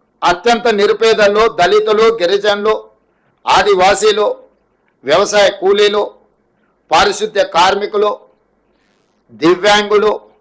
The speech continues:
ట్రాన్స్‌జెండర్లు, నిరుపేదలే చాలామంది ఉన్నప్పుడు ఇందులో ప్రాధాన్యత దళితులు, గిరిజనులు, ఆదివాసీలు, వ్యవసాయ కూలీలు, పారిశుద్ధ్య కార్మికులు, దివ్యాంగులు, ట్రాన్స్‌జెండర్,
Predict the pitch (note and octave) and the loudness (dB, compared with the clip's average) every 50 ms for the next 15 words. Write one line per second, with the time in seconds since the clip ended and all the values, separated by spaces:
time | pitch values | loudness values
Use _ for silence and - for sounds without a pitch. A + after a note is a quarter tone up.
0 | _ _ _ _ _ _ _ _ _ _ _ _ _ - E3 F3+ G3 G#3+ G#3+ G3+ | _ _ _ _ _ _ _ _ _ _ _ _ _ -4 -2 0 0 0 -2 -4
1 | - D#3 D#3 F3+ F3 F3+ F3+ E3+ E3 E3 C#3 B2+ - _ _ _ _ _ _ _ | -8 -8 -4 -2 -2 0 -2 -4 -6 -8 -10 -16 -20 _ _ _ _ _ _ _
2 | _ _ _ _ _ _ _ _ _ _ _ _ _ _ _ _ _ B2+ D3 F#3 | _ _ _ _ _ _ _ _ _ _ _ _ _ _ _ _ _ -6 -2 -2
3 | G3+ A3+ G#3 - B3 A#3+ A#3 B3 A#3+ A#3+ B3 A#3+ A3+ A3 G3 G3 G#3 A3 A3 A3 | 0 0 0 2 2 2 2 2 2 2 2 2 0 2 2 2 2 2 2 2
4 | G#3+ G#3+ G#3 G3 G3 F#3+ F#3 F#3 F#3+ F#3+ F#3+ G3+ A3+ A#3+ A3 G3+ G3 G#3+ A3 A3+ | 0 -2 -4 -4 -4 -4 -2 -2 -2 -2 0 0 0 0 0 0 -2 -2 0 0
5 | A3+ A3+ A3 G3+ F#3 F#3+ G3 G#3 G#3 G3+ G3+ F#3+ F#3 G3+ G#3 G#3+ G#3 G#3 E3+ E3+ | 0 0 0 0 0 0 2 0 -2 -2 -2 -4 -2 0 0 0 0 0 -2 -2
6 | G3 F#3+ G3 G3+ F#3+ G3+ G#3+ G#3 - F3 F3 F#3+ - G3 G3 F#3 F3+ F3+ G3+ G#3 | -2 -4 -6 -6 -2 -2 0 0 0 -2 -4 -4 -2 -2 -2 -2 -2 -2 -2 -2
7 | - D3 D3+ E3 F3 E3+ G3 G3 F#3+ F3 F3 F#3+ F#3 F#3 G#3 G#3+ G3+ E3+ E3+ E3 | 0 0 0 0 2 2 2 2 2 0 -2 -4 -4 -2 -2 0 0 0 -2 -4
8 | F3+ E3+ F3+ F#3 F3 E3+ F3 - F3+ G3 G#3 G3+ G3 F#3+ F#3+ G#3 G#3+ - - - | -4 -2 0 0 0 0 -2 -6 -8 -4 -2 -2 -2 0 0 -2 -2 -2 -4 -10
9 | _ _ _ _ _ _ _ _ _ _ _ _ _ _ _ - D#3 F3+ F#3+ G3 | _ _ _ _ _ _ _ _ _ _ _ _ _ _ _ -2 0 0 0 -2
10 | - G3 F#3 F#3+ F#3+ F3 - E3+ F3+ G3 G3 G3 G3+ F#3+ - G3 G3 G#3 G#3+ G#3 | -4 -6 -4 -2 -2 -2 0 2 2 2 2 0 -4 -6 -6 -4 -4 -2 -4 -4
11 | - - _ _ _ _ _ _ _ _ _ _ _ _ _ _ _ A2+ A2 D3 | -6 -12 _ _ _ _ _ _ _ _ _ _ _ _ _ _ _ _ -6 -6
12 | F3 E3+ F3+ G#3 G#3 G#3 G3+ G3+ G3+ G3 G#3 G#3 G#3 - - _ _ _ _ _ | -4 -2 0 0 2 2 0 -2 -2 0 0 -2 -2 -4 -8 _ _ _ _ _
13 | _ _ _ D#3+ E3+ G3 G#3+ G#3+ F#3+ - G3+ F#3 - E3 D#3+ C#3+ | _ _ _ -2 0 0 0 0 -2 -2 0 0 0 0 -2 -6